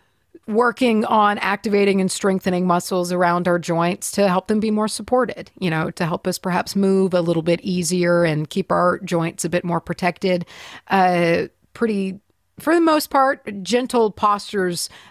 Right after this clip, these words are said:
uh, surrounding, surrounding that, that goal. And so they're generally about an hour long. Um, and, uh, this one I think was a little bit, a little bit over that.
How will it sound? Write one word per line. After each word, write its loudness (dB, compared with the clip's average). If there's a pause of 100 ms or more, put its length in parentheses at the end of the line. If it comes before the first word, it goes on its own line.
(100)
uh, 2
surrounding, -2
surrounding -2
that, -2 (200)
that -8
goal. -6 (160)
And -6
so 2
they're 0
generally 0
about 2
an -6
hour 0
long. 0 (600)
Um, -2 (600)
and, 0
uh, 0
this 0
one 2
I 2
think -2
was -2
a 2
little 0
bit, 0 (720)
a 2
little 0
bit 2
over 2
that. 2